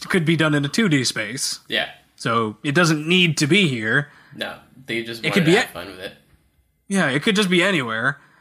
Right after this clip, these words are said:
Speaker 1: But if you're gonna use that camera and that visual trick,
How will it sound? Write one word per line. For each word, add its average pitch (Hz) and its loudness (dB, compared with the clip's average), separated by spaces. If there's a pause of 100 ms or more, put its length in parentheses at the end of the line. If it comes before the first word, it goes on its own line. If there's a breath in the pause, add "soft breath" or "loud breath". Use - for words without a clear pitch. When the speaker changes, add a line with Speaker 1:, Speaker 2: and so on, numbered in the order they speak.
(160 soft breath)
Speaker 1:
But 156 2
if 156 0
you're 180 4
gonna 202 4
use 175 2
that 160 2
camera 190 2
and 147 2
that 143 0 (360 soft breath)
visual 139 0
trick, 180 0